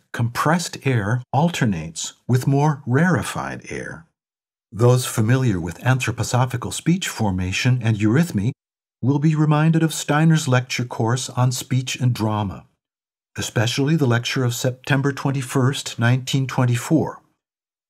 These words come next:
in which he has this to say about the sound k in the context of feeling the essence of the sounds. In speaking the k,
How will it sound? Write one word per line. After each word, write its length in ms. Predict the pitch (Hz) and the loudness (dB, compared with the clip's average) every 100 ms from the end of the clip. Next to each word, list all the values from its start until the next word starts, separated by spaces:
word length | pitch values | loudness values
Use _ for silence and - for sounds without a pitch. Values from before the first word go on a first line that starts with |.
| - | 0
in 160 | 123 | 4
which 200 | 120 135 | 4 2
he 140 | - 156 | 0 0
has 380 | 143 135 120 - - | 2 0 -2 -10 0
this 280 | 170 180 | 0 0
to 120 | - 123 | -6 -6
say 440 | - 104 82 139 - - _ - | -4 -4 -4 -8 -10 -20 _ -2
about 300 | 123 135 135 | 2 2 0
the 80 | |
sound 380 | 127 135 123 120 - | 0 2 2 0 -2
k 120 | - - - _ _ _ - - _ _ - | -4 -4 -6 _ _ _ -20 -20 _ _ 0
in 140 | 139 | 2
the 80 | 175 | 2
context 720 | - 120 104 101 87 - - _ - | 2 0 0 -4 -8 -8 -12 _ -6
of 160 | 104 | -6
feeling 680 | - - - 156 151 151 143 | -6 -8 -4 -2 0 0 0
the 120 | 131 | -2
essence 540 | 123 143 - 98 98 - | -2 -2 -2 -4 -4 -8
of 180 | 107 110 | -6 -4
the 80 | 120 | -2
sounds. 840 | 120 120 90 58 - - - - _ _ _ _ _ _ _ _ _ _ _ _ 143 | 0 0 -2 -8 -16 -18 -18 -20 _ _ _ _ _ _ _ _ _ _ _ _ 0
In 160 | 156 | 0
speaking 480 | - - 175 175 165 | 0 0 2 4 2
the 120 | 147 | 2
k, 200 | 127 - | 0 -2